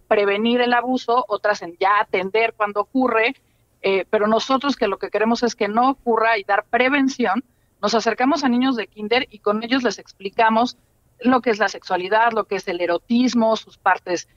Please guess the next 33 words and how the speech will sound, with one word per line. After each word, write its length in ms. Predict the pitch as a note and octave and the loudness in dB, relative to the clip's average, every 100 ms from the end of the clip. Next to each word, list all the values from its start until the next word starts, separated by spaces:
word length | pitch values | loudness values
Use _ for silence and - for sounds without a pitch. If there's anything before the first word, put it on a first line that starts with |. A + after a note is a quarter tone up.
| _ _ | _ _
eh, 340 | F3 F3 F3 E3+ | 0 2 2 2
las 180 | G3+ | 0
partes 280 | - A3 A3+ | 0 0 0
del 140 | G3 F3+ | -2 -4
cuerpo, 380 | A#3+ B3 B3+ A3+ | 0 0 0 0
nombrarlas 480 | G3 F#3+ G3+ G#3 | 0 0 0 0
por 160 | - E3 | -4 -14
su 120 | - | -16
nombre, 540 | F#3 G#3+ B3+ B3 A#3 A#3 | -4 0 2 2 2 0
no 140 | G#3 | -2
ponerles 420 | - F#3 F3+ F3 | -8 -12 -8 -4
apodos. 560 | E3 - A#3+ B3 B3 E4 _ _ _ - | -4 0 2 4 2 0 _ _ _ 0
Y 240 | B3 A#3+ _ | 0 0 _
de 100 | A#3+ | 0
ciertas 460 | A#3 D#4 D#4 F4 C4+ | 2 -2 0 0 0
formas 440 | E4 C4+ C#4 E4 - | 0 2 0 -2 -6
puedes 300 | - C#4 D4 | -2 0 2
acercarte 500 | C#4+ G#3+ - A#3 A3+ | 0 -2 -2 -4 0
a 40 | B3 | 0
los 180 | A#3+ | 0
niños 320 | B3+ A#3+ B3+ - | 0 0 0 -4
y 80 | G3+ | -2
desde 240 | G3+ G3+ | -2 -2
tres 280 | - B3 B3+ | -4 -4 0
años 260 | B3 B3+ C4+ | 0 0 -2
empezar 320 | A#3 - G#3+ | -10 -2 0
a 40 | |
hacer, 260 | A3+ A3+ A3+ _ | 0 -4 -10 _
eh, 220 | F#3 F3+ - | -12 -12 -2
a 100 | F#3 | -2
crear 260 | G3 G#3 A#3 | 0 0 2
una 180 | B3+ C4 | 2 0
cultura 760 | - G3 - A#3+ A#3 B3+ E4 | -2 -8 -4 -2 2 0 -2